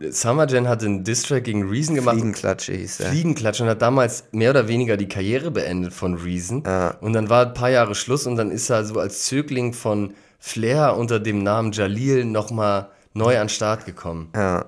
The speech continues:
Speaker 2: er war ja damals auch schon, als Reason war er auch schon bei Flair.
Speaker 1: Ah, okay.
Speaker 2: Da war er, <laughs> weil da gibt's so diese Line, er muss Ka-, Karotten schälen oder so.
Speaker 1: Okay.
Speaker 2: Äh, das ist aber ein gu-, ziem-, also es war auf jeden Fall ein krasser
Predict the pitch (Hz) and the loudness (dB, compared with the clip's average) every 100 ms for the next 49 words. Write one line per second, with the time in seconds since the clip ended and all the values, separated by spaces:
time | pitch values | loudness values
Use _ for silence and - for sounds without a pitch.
0 | - 98 101 98 92 101 98 - 98 - | -4 2 6 6 6 4 2 0 -2 -2
1 | 101 82 - 78 101 95 98 80 71 - | -4 -4 -4 -6 -4 -4 -2 0 0 -2
2 | 95 82 - 85 82 87 - 95 90 87 | -6 -6 -6 -4 -2 -2 -4 -4 -2 -4
3 | - 90 80 78 - 87 90 87 82 87 | -6 -6 -6 -12 -6 -2 0 2 2 0
4 | - 113 110 95 95 90 92 - 92 - | -4 2 4 6 4 2 0 -4 -8 -8
5 | 87 82 82 80 85 87 85 92 - - | -8 -8 -6 -2 -2 -2 -2 -4 -8 -4
6 | 95 - - 92 90 95 107 - - 78 | -4 -4 -6 -4 -2 -2 -2 -6 -4 -4
7 | 50 - - - - - - - - - | -4 -6 -8 -10 -8 -10 -10 -18 -20 -20
8 | - - _ - 85 82 82 50 - - | -20 -20 _ -6 -4 -2 -2 -4 -8 -18
9 | _ _ - 101 95 - 110 92 92 95 | _ _ -6 -4 -2 -2 -2 0 0 0
10 | 101 98 - 110 - 90 85 78 - 90 | -2 -6 -4 -4 -2 -2 -2 -4 -4 -4
11 | 92 92 90 87 - 95 95 90 87 | -2 -4 -6 -6 -6 -6 -2 -2 -4